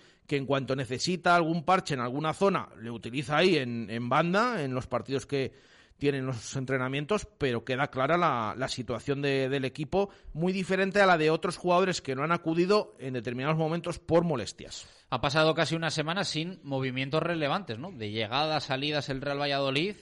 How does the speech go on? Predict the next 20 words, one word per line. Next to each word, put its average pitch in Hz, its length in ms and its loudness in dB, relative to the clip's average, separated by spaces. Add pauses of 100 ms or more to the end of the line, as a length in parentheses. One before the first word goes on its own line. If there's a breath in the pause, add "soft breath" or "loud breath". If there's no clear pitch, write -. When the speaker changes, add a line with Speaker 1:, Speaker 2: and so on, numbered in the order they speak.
Speaker 2:
Vamos 113 300 -12
a 120 40 -6
ver 120 100 -4
un 120 100 -6
poco 127 220 -6
cómo, 117 420 -6
cómo 123 260 -2
va 123 140 2
gestionando 120 480 -6
esto 117 160 -8
también 123 260 -6
temporalmente, 123 880 -2 (440 loud breath)
porque 107 600 -6
insistimos 123 640 -10
que 147 380 -2
a 117 80 -14
nivel 113 260 -4
económico 156 720 -4
ahora 117 240 -2
mismo 139 540 -2